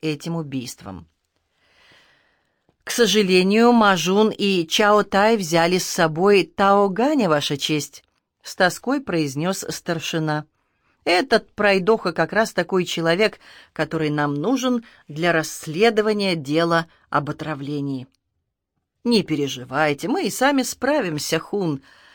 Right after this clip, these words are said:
Я сейчас возьму лошадь и поеду в деревню Мраморный мост. Очевидно, яд положили в еду или питьё, пока команды отдыхали там в ожидании начала состязаний лодок драконов.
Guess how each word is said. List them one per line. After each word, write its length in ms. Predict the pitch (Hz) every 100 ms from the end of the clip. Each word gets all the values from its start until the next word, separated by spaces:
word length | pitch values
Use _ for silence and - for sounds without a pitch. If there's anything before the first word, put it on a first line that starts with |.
| _
Я 200 | 285 359
сейчас 360 | 269 202 214 180
возьму 320 | 190 190 214
лошадь 580 | 214 262 277 254 233 - - -
и 100 | 233
поеду 540 | 233 254 262 302 226 190
в 80 |
деревню 560 | 156 208 214 233 190 185
Мраморный 600 | 185 202 233 175 147 147
мост. 600 | 151 202 262 240 - _ _ _ _ _
Очевидно, 500 | 214 226 302 320 226
яд 300 | 220 240 240
положили 480 | 220 214 214 233 220
в 60 |
еду 360 | 196 208 202 294
или 200 | 269 247
питьё, 680 | 240 240 254 254 311 180 - _ _ _ -
пока 260 | 165 170
команды 480 | 170 180 214 190 165
отдыхали 560 | 165 151 160 - 196 180
там 260 | 175 170
в 60 | 160
ожидании 540 | 156 165 185 196 180
начала 560 | 170 156 - 202 190 165 - -
состязаний 1040 | - 220 202 - 185 156 226 262 247 226 -
лодок 580 | 185 180 233 254 226 196
драконов. 760 | 208 208 - 247 165 120 -